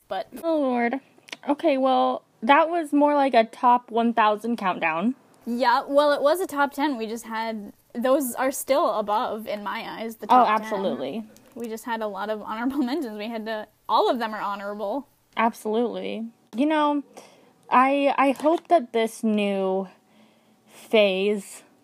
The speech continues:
Speaker 2: for lack of a better word, brings, brings a lot more acting about
Speaker 1: Me
Speaker 2: from
Speaker 1: too.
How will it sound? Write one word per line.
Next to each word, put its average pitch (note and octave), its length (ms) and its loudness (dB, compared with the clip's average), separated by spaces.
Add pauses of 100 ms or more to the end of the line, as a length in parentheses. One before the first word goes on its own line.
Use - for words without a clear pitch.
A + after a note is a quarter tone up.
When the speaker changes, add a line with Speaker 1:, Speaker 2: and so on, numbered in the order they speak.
(300)
Speaker 2:
for G#3+ 140 0
lack G3 300 2
of F#3 100 -8
a F#3+ 60 -6
better F#3+ 300 2
word, F3+ 400 -2 (300)
brings, A3 720 2 (1500)
brings A#3+ 560 0 (140)
a A#3 80 4
lot A3+ 320 2
more G3+ 680 -2 (520)
acting G3+ 800 -4 (640)
about F#3 500 -2
Speaker 1:
Me - 80 -20
Speaker 2:
from G3 460 -2
Speaker 1:
too. - 60 -20